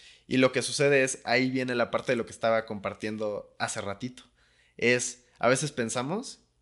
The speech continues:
que la vida nos está atacando a nosotros,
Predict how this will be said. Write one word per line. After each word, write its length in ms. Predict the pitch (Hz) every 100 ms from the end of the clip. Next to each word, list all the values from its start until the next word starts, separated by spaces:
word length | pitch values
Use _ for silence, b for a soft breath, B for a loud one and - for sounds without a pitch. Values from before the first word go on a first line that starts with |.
| _
que 120 | 127
la 160 | 113 110
vida 560 | 120 127 139 165 - - -
nos 280 | 117 110
está 280 | 110 - 117
atacando 500 | 117 - - 113 117
a 20 |
nosotros, 640 | 110 101 117 156 226 -